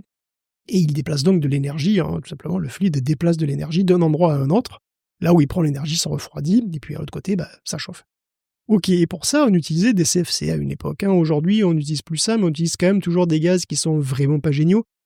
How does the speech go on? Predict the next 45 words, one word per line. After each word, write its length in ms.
qui 140
ont 60
un 100
effet 240
de 100
serre 380
super, 720
super 460
puissant. 440
Et 140
puis, 420
euh, 380
voilà, 320
on, 340
on 80
voudrait 300
pouvoir 220
aussi 200
peut-être 240
explorer 340
des 80
solutions 340
un 40
peu 80
plus 260
efficaces. 480
Et 80
il 40
y 60
en 80
a 80
peut-être, 420
et 20
ce 140
sont 140
les 120
liquides, 460
euh, 260
ionocalorifiques. 960
Alors 120
le 80
principe, 400
c'est 100
pas 240
t-, 60